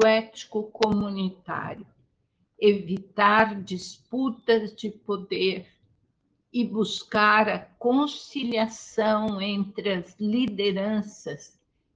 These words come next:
que trabalham em conjunto com a comunidade. Também este princípio comunitário nos pede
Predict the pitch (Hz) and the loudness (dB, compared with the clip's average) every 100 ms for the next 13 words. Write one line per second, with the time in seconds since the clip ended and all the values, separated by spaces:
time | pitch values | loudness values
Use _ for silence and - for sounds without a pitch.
0 | _ - 233 - 180 175 180 214 233 233 | _ -6 -6 -6 -6 -4 2 4 6 6
1 | 214 202 214 185 190 202 196 196 180 - | 4 2 0 -2 -4 -6 -4 -2 -4 -4
2 | 202 226 240 240 - 214 - _ _ _ | 0 2 0 -2 -6 -6 -8 _ _ _
3 | - 233 220 208 175 185 - 196 180 185 | 4 6 6 2 -4 -6 -6 -6 -4 -4
4 | 175 208 226 175 185 185 - - - _ | -6 -6 -8 -10 -8 -10 -12 -16 -20 _
5 | _ _ _ _ _ _ _ _ _ - | _ _ _ _ _ _ _ _ _ 2
6 | 285 254 220 185 214 240 262 247 226 185 | 4 6 4 0 2 4 4 2 0 -4
7 | - - 185 _ - 196 190 - - 214 | -6 -16 -20 _ -10 -8 -8 -12 -8 -6
8 | 208 - 175 170 - 196 202 196 196 185 | -6 -8 -8 -8 -8 0 0 0 -4 -6
9 | - 220 214 202 196 202 208 240 269 - | 0 2 4 2 -2 -4 0 2 2 0
10 | - - 208 196 196 190 196 202 202 | -10 0 2 4 2 0 -8 -10 -12